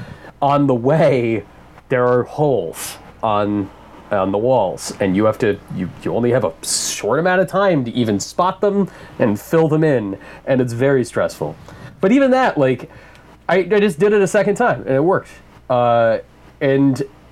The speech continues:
other, other than that, like, <sighs> even things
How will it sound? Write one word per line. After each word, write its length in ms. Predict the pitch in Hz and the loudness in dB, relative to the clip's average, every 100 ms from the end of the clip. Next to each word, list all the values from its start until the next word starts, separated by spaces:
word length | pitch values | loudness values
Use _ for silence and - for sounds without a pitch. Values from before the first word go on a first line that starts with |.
| - - - | -20 -14 -2
other, 240 | 160 190 - | 0 0 0
other 300 | 196 226 160 | 0 2 4
than 140 | 147 | 4
that, 340 | 175 247 190 | 4 2 2
like, 380 | 139 127 127 - - - - - - - - - - - - - - - - - - - | 2 0 -2 -6 -18 -20 -20 -20 -20 -20 -20 -20 -20 -20 -20 -20 -20 -20 -20 -20 -18 -6
<sighs> 400 | - - - - - - - - | -2 -2 -4 -6 -12 -20 -16 -2
even 320 | 208 262 254 | 2 2 0
things 640 | - 190 185 175 160 143 | 0 0 2 0 -2 -4